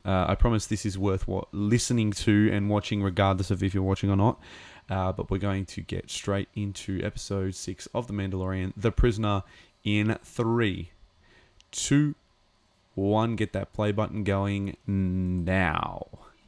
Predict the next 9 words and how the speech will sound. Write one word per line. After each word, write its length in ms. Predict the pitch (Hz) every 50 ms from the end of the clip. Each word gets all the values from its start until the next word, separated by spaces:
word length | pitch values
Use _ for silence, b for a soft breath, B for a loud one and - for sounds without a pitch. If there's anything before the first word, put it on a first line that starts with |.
| _ _ _ _
Hear 220 | _ - - 101 101
that 180 | 101 - -
click? 600 | - 113 120 123 - - - - - - - - - - b b b b b b b b b b b b b b b
I 180 | - - - -
just 240 | - - - - _
clicked 340 | - - - 123 - - -
the 80 | 113 -
play 280 | - - 98 90 90
button. 400 | 87 90 87 - - 87 87 92